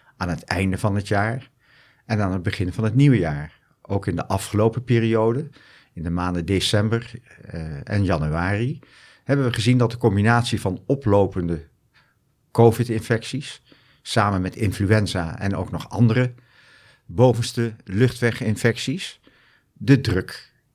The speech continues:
in die keten opliep. Dat kan dan resulteren, eh, in S C H-stops. De reden daarvoor is dat er meer patiënten worden verwezen naar die S C H. Maar andere redenen die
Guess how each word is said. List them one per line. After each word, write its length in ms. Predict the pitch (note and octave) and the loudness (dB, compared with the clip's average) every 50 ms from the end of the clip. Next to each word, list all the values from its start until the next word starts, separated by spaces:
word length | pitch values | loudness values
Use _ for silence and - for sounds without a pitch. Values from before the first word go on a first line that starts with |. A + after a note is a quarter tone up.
| _ _ _ | _ _ _
in 160 | - C3+ C#3 | 2 4 4
die 140 | A2 F#2+ - | 4 2 -2
keten 600 | - - F2+ F2 F2+ - - F#2+ G#2 A2+ A#2 - _ _ _ _ _ _ _ _ _ _ | -2 -2 0 0 0 -2 -4 -6 -6 -8 -8 -12 _ _ _ _ _ _ _ _ _ _
opliep. 520 | D#3 D#3 D3+ - - A2 - - - - _ _ _ _ _ _ _ _ | -2 -2 -2 -4 -6 -6 -6 -8 -14 -20 _ _ _ _ _ _ _ _
Dat 320 | _ - F#2+ A#2+ A#2+ A#2+ - | _ 0 2 2 2 2 4
kan 220 | - D#3+ F3+ F#3+ | 4 4 6 6
dan 200 | D#3+ A#2+ G2 F2+ | 4 4 4 2
resulteren, 840 | F#2 E2+ G2 F2+ - F2+ D#2+ - - G2+ F2 D#2 D#2+ E2 A2 D#3 E3+ - _ _ _ _ _ _ | 2 0 0 0 -2 -4 -4 -2 0 0 0 0 -2 -4 -6 -8 -10 -12 _ _ _ _ _ _
eh, 180 | - - - F2+ F2 E2+ - - | -18 -14 -12 -10 -10 -12 -12 -8
in 400 | - G2 F2+ F2+ G2+ F2+ - - - - _ _ _ | -4 -4 -2 -2 -4 -6 -10 -14 -20 -20 _ _ _
S 200 | - A2 G#2 - | -2 -2 0 0
C 100 | - G2 | 0 0
H-stops. 840 | F#2+ A2+ D3 D3 A#2+ - - - E2+ D2 - - - - - _ _ _ _ _ _ _ _ _ _ _ _ _ _ _ | 2 2 2 2 0 -2 -4 -4 -6 -6 -8 -12 -16 -16 -18 _ _ _ _ _ _ _ _ _ _ _ _ _ _ _
De 180 | _ - - G2+ | _ -6 0 4
reden 300 | G#2+ A#2 C#3+ D3 C#3+ G2 | 6 6 6 6 4 2
daarvoor 380 | F#2+ F2 - - G#2+ F#2+ F2 | 2 0 0 0 0 0 0
is 440 | E2 F2+ F2 - - - - - _ _ | -2 -2 -4 -4 -8 -10 -16 -20 _ _
dat 180 | - A#2+ - - | 0 0 2 2
er 80 | G2 | 2
meer 180 | F2+ G2 E2+ D2+ | 2 2 0 -2
patiënten 560 | - - - - E2+ E2 F2 - C3+ C3+ C#3 - _ _ | -4 -6 -6 -4 -4 -4 -4 -4 -6 -8 -8 -12 _ _
worden 320 | _ G2+ A2 B2 B2 A#2+ | _ 0 2 2 2 2
verwezen 420 | A#2+ B2+ A#2 B2 B2 A#2+ A#2+ B2 | 0 0 2 2 2 2 2 0
naar 120 | A#2+ A#2 A#2 | -2 -2 -2
die 220 | A#2 - - A#2 | -4 -4 -4 -4
S 80 | A#2+ - | -4 -2
C 40 | A#2+ | -4
H. 280 | A2+ A2 A2+ A2+ B2 D#3+ E3+ - _ _ _ _ _ _ _ _ _ _ _ _ _ _ _ _ _ _ _ _ _ _ _ _ _ _ _ _ _ _ | -4 -2 -4 -4 -6 -8 -10 -14 _ _ _ _ _ _ _ _ _ _ _ _ _ _ _ _ _ _ _ _ _ _ _ _ _ _ _ _ _ _
Maar 240 | G#2+ A2+ A2+ - - | -2 -2 -2 -2 0
andere 380 | - F3 F#3+ E3+ C3+ G#2+ G#2 | 0 2 2 4 4 4 4
redenen 640 | G2 F2 F#2 F2+ F2 E2+ E2 F2+ F2+ F2 E2+ F2 - _ | 4 4 2 2 2 0 0 -2 -4 -4 -4 -8 -10 _
die 400 | - - E2+ F#2 G2+ F#2 - | -14 -10 -6 -6 -6 -6 -8